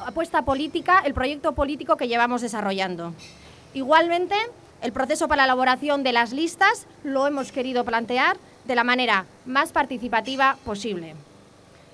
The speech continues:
El proceso lo hemos iniciado con la conformación de candidaturas para el Gobierno de Navarra, las diputaciones y los ayu-, y los ayuntamientos de las capitales. Posteriormente, en los próximos meses, pasaremos a anunciaros quién, quiénes serán los candidatos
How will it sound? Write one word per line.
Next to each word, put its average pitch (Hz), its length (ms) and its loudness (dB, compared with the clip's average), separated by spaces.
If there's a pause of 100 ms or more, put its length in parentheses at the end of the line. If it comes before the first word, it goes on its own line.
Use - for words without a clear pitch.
(160)
El 262 100 -2
proceso 349 460 -2 (340)
lo 262 160 2
hemos 330 240 2
iniciado 330 680 0
con 285 200 0
la 247 80 4
conformación 247 720 0
de 294 100 0
candidaturas 226 840 -2 (340)
para 233 180 4
el 233 60 2
Gobierno 269 420 0
de 254 100 0
Navarra, 320 520 4 (320)
las 240 160 0
diputaciones 294 840 -2 (200)
y 254 100 -4
los 247 160 0
ayu-, 254 320 -2
y 262 60 -6
los 240 220 2
ayuntamientos 247 560 0
de 302 80 0
las 226 180 0
capitales. 202 760 -2 (280)
Posteriormente, 311 680 2
en 381 60 2
los 285 120 -2
próximos 285 500 -4
meses, 330 420 -4 (160)
pasaremos 277 640 -2
a 269 100 4
anunciaros 277 480 -2
quién, 285 320 -6
quiénes 294 220 -2
serán 294 200 0
los 294 120 -4
candidatos 294 500 -2